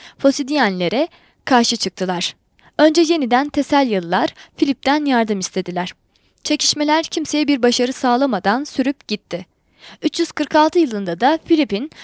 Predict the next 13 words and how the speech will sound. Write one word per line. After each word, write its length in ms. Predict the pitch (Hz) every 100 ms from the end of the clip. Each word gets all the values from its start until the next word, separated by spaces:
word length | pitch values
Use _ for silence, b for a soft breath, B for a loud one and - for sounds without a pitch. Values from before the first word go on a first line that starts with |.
| B
Atina'daki 600 | 269 - 339 262 220 -
yandaşları 640 | 277 226 220 214 - 226 247
Eşin, 440 | 285 285 - 220 285 B B
Ebule 520 | 240 254 311 220 277 320 _ _ -
ve 220 | 196 - -
Filikrot'un 880 | - 220 - - - 208 - 254 330 B -
etkisiyle 680 | 233 - - 330 247 214 311 _ _
Filokrat 720 | - 277 302 349 277 294 - -
Barışı 340 | 233 220 269
denen 400 | 202 180 285 302
bir 120 | 302 -
antlaşma 460 | 240 220 220 - 202
yapıldı. 440 | 180 185 175 -